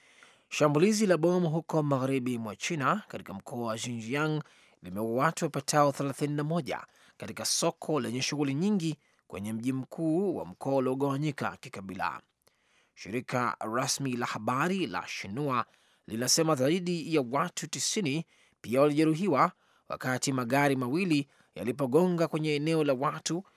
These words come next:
katika mji wa Urumqi karibu na Renmin Park. Mashahidi wanasema milipuko ilirushwa nje ya magari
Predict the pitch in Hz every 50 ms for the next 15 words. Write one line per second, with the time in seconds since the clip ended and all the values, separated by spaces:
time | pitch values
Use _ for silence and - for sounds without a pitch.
0 | _ _ _ - 80 95 107 117 131 147 156 151 147 151 147 - 143 147 143 170
1 | 190 202 - - - 104 76 - _ _ _ _ _ - 110 110 135 156 160 156
2 | 151 143 139 131 - - - 139 147 147 139 120 110 107 95 78 67 - - _
3 | - 147 139 92 - - - - - _ _ _ _ _ _ _ _ _ _ _
4 | _ _ - 69 - - 101 113 135 139 143 131 117 120 - - 190 180 156 143
5 | - - _ _ _ _ _ _ - - 87 95 107 - - 202 190 - 190 175
6 | 151 139 120 113 151 180 180 - - 175 - - 208 226 214 170 165 180 - -
7 | - 98 135 151 147 135 120 117 117